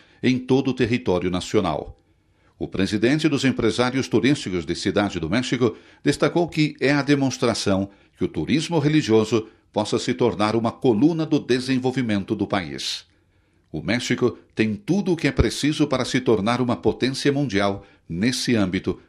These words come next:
com mais de duzentos santuários localizados em todo o território. O Papa, nos seis dias de permanência no país, deverá ser visto por mais de dois milhões de pessoas,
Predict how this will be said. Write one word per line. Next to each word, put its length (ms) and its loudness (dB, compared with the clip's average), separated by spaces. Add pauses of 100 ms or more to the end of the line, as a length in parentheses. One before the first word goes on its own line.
(100)
com 140 -6
mais 280 -4
de 60 0
duzentos 640 0
santuários 560 0
localizados 840 -2 (240)
em 140 0
todo 400 0
o 40 -4
território. 680 -2 (800)
O 80 -10
Papa, 440 -2 (240)
nos 220 -10
seis 240 0
dias 240 4
de 80 2
permanência 580 2
no 120 -2
país, 420 -2 (220)
deverá 260 2
ser 220 2
visto 280 -2
por 200 2
mais 180 0
de 140 2
dois 340 4
milhões 320 0
de 100 2
pessoas, 640 -2